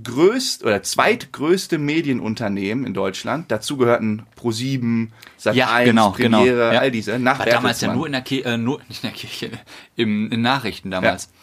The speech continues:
Speaker 1: Ja. Ähm, so, und das muss man, das kam jetzt gerade in meinem Buch, ist ja ein bisschen so, so, so rückblickmäßig.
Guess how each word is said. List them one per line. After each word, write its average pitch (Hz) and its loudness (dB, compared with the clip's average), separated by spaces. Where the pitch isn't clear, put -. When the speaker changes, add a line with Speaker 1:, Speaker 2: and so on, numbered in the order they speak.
Speaker 1:
Ja. 107 4
Ähm, 107 -2
so, 101 2
und 113 2
das 107 -2
muss 147 2
man, 131 2
das 104 -6
kam 135 0
jetzt 131 -2
gerade 123 0
in 117 -2
meinem 104 2
Buch, 135 0
ist 117 0
ja 110 -2
ein 104 -4
bisschen 104 -4
so, 101 -10
so, 95 -8
so 101 -10
rückblickmäßig. 131 -4